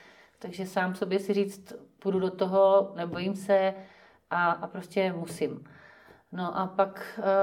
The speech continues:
eh, si udělat takový ten plán, nejlépe na A čtyřku, protože když to máte víc těch papírů, tak pak už to nedopadne dobře. <laughs> Pak už to ani nedočtete. Eh, tak si udělat ty nejzákladnější body, eh,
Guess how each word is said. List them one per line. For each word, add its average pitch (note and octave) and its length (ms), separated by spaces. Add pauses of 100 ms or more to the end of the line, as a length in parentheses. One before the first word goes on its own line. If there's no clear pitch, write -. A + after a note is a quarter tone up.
(140)
eh, G3 40
si G#3+ 160
udělat G#3+ 260
takový G#3+ 300
ten A3 220
plán, F3+ 460 (180)
nejlépe F#3+ 400
na G3+ 100
A G3 100
čtyřku, G3 440
protože F#3+ 360
když F#3+ 140
to - 140 (180)
máte F#3+ 340
víc F#3+ 160
těch G3+ 160
papírů, F#3+ 400
tak G3 140
pak - 240
už G3+ 100
to G3 120
nedopadne F3+ 460
dobře. F3+ 360 (540)
<laughs> - 580
Pak F3+ 100
už G3+ 80
to G3+ 120
ani F#3+ 180
nedočtete. F#3 600 (400)
Eh, F#3 460 (100)
tak G3 180
si G#3 180
udělat F#3+ 340
ty G#3 100
nejzákladnější F#3+ 840
body, F3+ 440 (460)
eh, F3+ 60